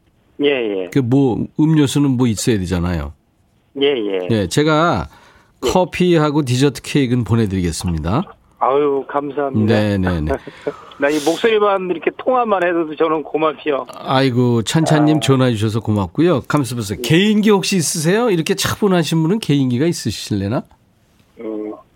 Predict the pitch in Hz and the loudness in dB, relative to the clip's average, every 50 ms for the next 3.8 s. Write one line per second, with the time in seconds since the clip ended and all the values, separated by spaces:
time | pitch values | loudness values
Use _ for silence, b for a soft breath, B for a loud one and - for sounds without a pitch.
0 | _ _ _ - 127 135 156 160 165 165 165 165 160 160 156 160 165 160 175 180 | _ _ _ -2 0 0 2 2 2 2 4 4 4 4 4 2 2 0 0 0
1 | 175 156 131 - _ b b b b b b b b b b b b b b b | 0 -2 -4 -6 _ b b b b b b b b b b b b b b b
2 | b b b b b _ _ _ _ _ _ _ _ _ _ - 127 120 113 - | b b b b b _ _ _ _ _ _ _ _ _ _ -8 -8 -8 -2 0
3 | 160 175 202 196 185 196 202 175 139 - - 175 165 156 147 | 2 4 4 4 4 4 2 2 0 0 0 0 0 0 0